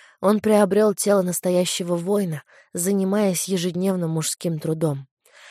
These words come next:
А этот труд потяжелее физкультурных упражнений царевича.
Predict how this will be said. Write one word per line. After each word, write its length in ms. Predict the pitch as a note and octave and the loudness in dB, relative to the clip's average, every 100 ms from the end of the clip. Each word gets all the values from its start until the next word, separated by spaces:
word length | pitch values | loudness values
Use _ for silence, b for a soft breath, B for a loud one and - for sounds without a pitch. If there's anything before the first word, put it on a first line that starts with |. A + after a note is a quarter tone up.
| B B | B B
А 120 | F3 | 0
этот 300 | B3 C#4+ B3+ | 2 2 0
труд 240 | D4 D4 | 0 2
потяжелее 680 | - A#3+ A#3 G#3+ A#3 B3+ A3 | 0 -2 -2 0 2 4 2
физкультурных 720 | E3+ - - D#3+ E3+ E3 D#3 | 0 -4 -4 -2 -2 -2 -6
упражнений 500 | E3 D#3 D#3+ E3+ D#3 | -2 -2 0 -2 -4
царевича. 640 | D3 E3 D#3+ D3 D3 - | -4 -4 -2 -4 -6 -10